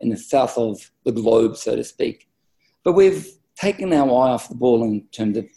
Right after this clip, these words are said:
instru-, infrastructure and building for the future. And the term intergenerational theft, I use, you're right, somewhat provocatively in Australia, is that, um, in terms of generations, we've had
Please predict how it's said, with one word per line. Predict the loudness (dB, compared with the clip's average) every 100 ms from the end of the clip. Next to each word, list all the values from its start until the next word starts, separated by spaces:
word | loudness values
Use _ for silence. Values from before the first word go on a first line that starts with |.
| -4
instru-, | -4 -4 -14 -18 _
infrastructure | -4 -4 -4 -6 -4 -8 -8 -10 _ -2
and | 0
building | 4 2 2 -2
for | -4
the | -6
future. | -6 -8 -4 -6 -8 _ _ -20 -20 -4
And | -2 0
the | -2
term | 0 0 2 0 -2 -2
intergenerational | -2 0 2 4 4 2 0 -6
theft, | -4 -2 -2 -2 -18 _ _ -4
I |
use, | 0 2 2
you're | 2
right, | 2 0 -2
somewhat | -2 0 -2 -4
provocatively | -4 -2 -4 -4 -6 -4 -4
in | -4
Australia, | -8 -10 -10 -8 -12 -12 _ -20 _
is | -4 2
that, | 2 0 -12 _ _ _ _ _ -4
um, | 0 2 0 -4 -4
in | -4
terms | -2 -2 0
of | 0
generations, | 2 4 4 4 2 -2 -8 -8 -6
we've | 0 0
had | 2 0 -2